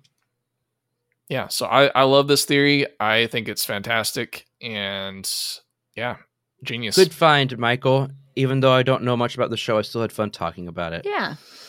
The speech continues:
Speaker 2: Which
Speaker 1: <laughs>
Speaker 2: means that it has been another episode of Fan Theory Queries, 'cause that's what we do here, is we enjoy talking about things. Um, but it is time to bring that discussion to a close. But before we do, I just wanted to share this detail I found on Reddit and see if it blows your minds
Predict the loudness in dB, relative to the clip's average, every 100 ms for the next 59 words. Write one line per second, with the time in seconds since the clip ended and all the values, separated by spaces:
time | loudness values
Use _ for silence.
0 | -20 -20 -20 -20 _ -20 _ -2 0 2
1 | 2 4 2 2 2 2 0 0 0 -2
2 | -12 _ 0 2 0 -2 0 2 2 0
3 | -2 -2 -2 -2 -2 0 -2 0 -2 -2
4 | -2 -6 -4 -4 -4 -2 -2 0 -2 -2
5 | -4 -4 -4 -6 -4 -6 -6 -8 -8 -6
6 | -6 -8 -18 _ _ _ -10 -6 -4 -4
7 | 0 0 0 -4 -4 -2 -2 0 -2 -2
8 | -2 -4 -6 -4 -4 -4 -8 -10 -8 -4
9 | -4 -2 -6 -8 -10 -6 -6 -8 -10 -6
10 | 0 2 2 0 -6 _ _ _ _ _
11 | _ _ _ _ -8 -8 -6 -4 -4 -4
12 | -4 -4 -4 -2 -2 -2 -6 -8 -6 -6
13 | -6 -6 -6 -6 -6 -6 -6 -4 -4 -6
14 | -8 -8 -6 -4 0 0 -2 -4 -4 0
15 | 2 2 0 0 0 2 2 0 -2 -6
16 | -8